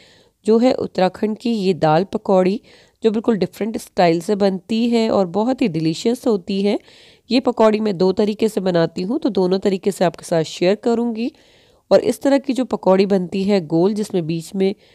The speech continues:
हल्का सा होल होता है और ऊपर से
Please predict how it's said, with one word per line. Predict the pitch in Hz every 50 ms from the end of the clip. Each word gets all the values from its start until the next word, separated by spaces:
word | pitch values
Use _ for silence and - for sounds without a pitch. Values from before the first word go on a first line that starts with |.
| _ _ - _ _ _ _ _ _ - _ _ _ _ _ -
हल्का | - 196 190 - 196 190
सा | - 196 185 175
होल | 170 185 196 233 247
होता | 247 226 - 226 208 208
है | 208 214 208 202 202 202
और | - 175 160
ऊपर | - - 170 170 165
से | - - 196 202 208